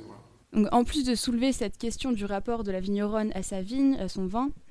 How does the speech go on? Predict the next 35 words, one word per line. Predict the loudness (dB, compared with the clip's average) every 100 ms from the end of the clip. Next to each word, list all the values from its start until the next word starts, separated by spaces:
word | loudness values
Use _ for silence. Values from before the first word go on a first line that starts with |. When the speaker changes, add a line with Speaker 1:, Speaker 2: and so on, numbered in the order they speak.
| -20 -20 -20 _ 0
Speaker 2:
euh, | 4
le | 4
documentaire | 4 4 6 6 6 2 6
nous | 6 4
offre | 0 -2
par | -2 -2
la | 0
même | 0 0
occasion | -2 -2 0 0 0
un | -2
véritable | 0 0 0 0 2
apprentissage | 0 0 -2 0 0 2
du | 0
milieu | 0 0
viticole, | -2 -6 -8 -4 -2 -2 -4
de | -2
la | 0 0
vinification | 2 2 0 -2 -2 2 2
depuis | 2 0 -2
les |
vendanges | 0 -2 0 0 -2
jusqu'à | -4 -4 -2
la | 0
mise | 0 0
en |
bouteille | -2 -2 -2 -2
des | -2
vins. | -4 -4 -6 -12 -20 -20 -20 -6
Donc | 0
c'est | 4
un | 6
apprentissage | 6 4 0 2 2 2
pointilleux, | 0 0 0 4 8
méticuleux, | 8 8 0 -2 2 4 2 -2 -6
professionnel, | 0 2 4 4 4 4 4